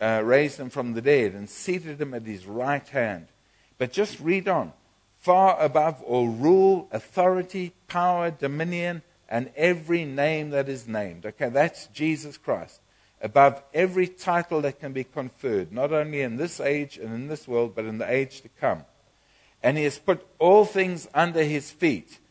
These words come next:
and has appointed him the universal and supreme head of the church. Um, a headship, it says, ex-, exercised throughout the church,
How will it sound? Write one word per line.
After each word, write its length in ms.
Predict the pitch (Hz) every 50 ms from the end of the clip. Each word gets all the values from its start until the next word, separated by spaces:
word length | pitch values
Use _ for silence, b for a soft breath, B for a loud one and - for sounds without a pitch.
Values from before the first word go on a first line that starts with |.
| _ _ -
and 120 | 117 135
has 120 | 139 127 127
appointed 580 | 135 - _ - 175 180 190 175 151 156 156
him 160 | 160 165 165 139
the 120 | 120 117
universal 800 | 120 139 156 165 160 139 143 156 165 170 160 - - 120 82 -
and 200 | - 123 127 117
supreme 580 | - 135 120 - _ - 175 175 175 170 160
head 320 | 135 131 151 151 160 156 -
of 220 | - 120 117 113 117
the 80 | 117
church. 680 | - _ - - 180 147 107 80 - - - - - - _ _ _ _ _ _ _ _ _ _ _ _ _
Um, 600 | - 95 98 101 98 101 101 98 101 95 92 92 _ _ _ _ _ _ _ -
a 100 | 107 110
headship, 540 | 107 143 151 147 - - - 123 - _ -
it 120 | 90 -
says, 320 | - 131 117 113 107 - -
ex-, 280 | 107 117 123 120 - - -
exercised 680 | 139 151 151 - 160 147 - - 156 143 135 131 - -
throughout 380 | - 127 127 127 131 143 139 -
the 80 | 131
church, 460 | 120 - - 131 110 113 110 - -